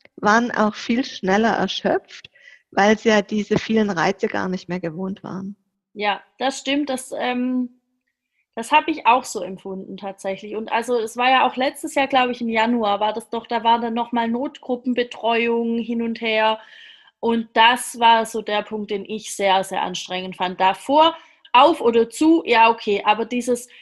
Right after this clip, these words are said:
Speaker 2: Notgruppe, wer hat Anspruch, wer hat keinen Anspruch, ähm, wer kommt, wer kommt vielleicht auch nicht, kommt noch jemand dazu, hin und her diskutieren und so.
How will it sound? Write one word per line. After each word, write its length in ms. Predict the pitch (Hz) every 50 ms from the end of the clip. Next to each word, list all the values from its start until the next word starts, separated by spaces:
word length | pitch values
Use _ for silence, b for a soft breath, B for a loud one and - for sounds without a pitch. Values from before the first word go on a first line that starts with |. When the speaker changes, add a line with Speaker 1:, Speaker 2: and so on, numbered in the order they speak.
| B B -
Speaker 2:
Notgruppe, 680 | 226 247 269 285 277 - - 220 202 - - 190 190 190
wer 220 | 214 247 262 269 262
hat 180 | 269 254 -
Anspruch, 580 | - 226 220 214 208 - - - 185 185 - 214
wer 180 | 233 254 269 269
hat 220 | 285 269 - -
keinen 440 | - - 240 226 220 220 214 208 -
Anspruch, 680 | - 185 190 190 185 - - - - 190 190 190 - B B B B B B _ -
ähm, 360 | 226 233 233 233 233 233 226 226
wer 280 | 220 214 254 262 269
kommt, 380 | 269 - - 233 214 208 208 -
wer 140 | 240 247 247
kommt 260 | - 269 262 262 247
vielleicht 360 | - 247 240 240 240 240 - -
auch 160 | 240 233 214
nicht, 180 | 214 202 -
kommt 240 | - - 240 220 -
noch 120 | 190 185 -
jemand 340 | - 190 185 202 226 233
dazu, 460 | 277 302 302 - - - 214 208 208 185
hin 200 | 196 240 247 240
und 180 | 233 233 226
her 200 | 226 220 214 214
diskutieren 800 | 214 - 220 214 - - 226 214 - - 208 202 196 190 190 190
und 140 | 196 196 -
so. 160 | 208 202